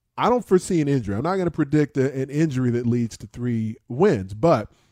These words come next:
what would happen in that scenario is if Justin Fields, in all this work that he's putting in over the offseason, we've seen him out there throwing with Darnell Mooney. We know Velus Jones is all excited about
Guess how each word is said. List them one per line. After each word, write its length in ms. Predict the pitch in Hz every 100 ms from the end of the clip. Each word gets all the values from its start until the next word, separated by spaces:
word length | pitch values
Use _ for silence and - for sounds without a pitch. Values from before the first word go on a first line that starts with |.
| _ _ _ _
what 280 | 151 139 147
would 120 | 139
happen 300 | 147 226 190
in 100 | 156
that 200 | 151 139
scenario 420 | - 147 170 143
is 260 | 123 117 -
if 280 | 196 175 -
Justin 400 | - 156 - 127
Fields, 360 | - 208 165 -
in 160 | 135
all 300 | 135 165 214
this 240 | 190 185 -
work 320 | 117 151 -
that 100 | 127
he's 120 | 123
putting 260 | - 156 135
in 140 | 131
over 180 | 127 110
the 100 | 117
offseason, 500 | 156 165 - 127 107
we've 180 | 120 120
seen 220 | 175 156
him 180 | 139 131
out 180 | 127 -
there 220 | 127 120 - _ _ _ -
throwing 240 | 156 147
with 140 | 135 120
Darnell 420 | 135 131 127 120
Mooney. 340 | 127 131 101
We 120 | 107
know 160 | 143 151
Velus 340 | 131 147 135
Jones 320 | 113 139 135 117
is 80 |
all 160 | 131 127
excited 340 | 120 143 127 120
about 280 | 120 113